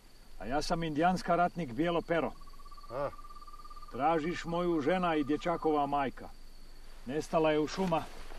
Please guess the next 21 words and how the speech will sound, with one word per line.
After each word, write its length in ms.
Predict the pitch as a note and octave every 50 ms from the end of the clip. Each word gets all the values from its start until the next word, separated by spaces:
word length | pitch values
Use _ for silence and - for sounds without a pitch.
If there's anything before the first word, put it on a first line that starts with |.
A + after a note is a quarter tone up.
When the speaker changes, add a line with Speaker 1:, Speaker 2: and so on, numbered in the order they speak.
| - - - - -
Speaker 1:
pobjegla 520 | - F3 F#3 F#3 F#3 E3 D3+ E3+ D#3+ D#3+ D#3
od 160 | D#3 D3 -
sna, 380 | - - F3 F#3+ F#3+ F3 D3 - - -
a 80 | C3+ C3
njeno 260 | C3 D3 D3+ D3+ D3
tabane 440 | - F3+ F3 F3 E3+ F3+ E3 D#3+ D#3
ne 140 | E3 F3 F3+
vidiš 320 | F3+ E3 D3 C#3+ - -
jer 100 | C3 A2+
su 140 | - - C3+
ispod 280 | B2 - - D#3 C#3 C3+
lišće. 420 | D#3+ F#3+ F#3 - - - F3+ C3+ - - - - - -
Speaker 2:
A, 800 | - C3 D3+ E3 F3 F3 F3+ F3 F3 F3 E3+ E3 E3+ E3+ E3+ D#3 - -
shvaćam, 560 | - E3+ E3 E3+ E3 - - D#3+ C#3+ C#3 C#3 D3
da, 260 | D#3+ E3+ F3 F3 E3+ E3
da. 260 | D#3+ E3 D#3 C#3+ A#2+ - - - - - - - - - - - - - - -
Gospođa 460 | B2 D#3+ F3+ E3 - E3+ D3+ D3+ E3
je 100 | D#3+ D3+
slaba 340 | - - F3+ F#3 F3+ D#3+ D3+
na 140 | D3+ D#3 D3+
mjesec, 480 | D#3 F3 F#3 F3+ E3+ - - C3 G2+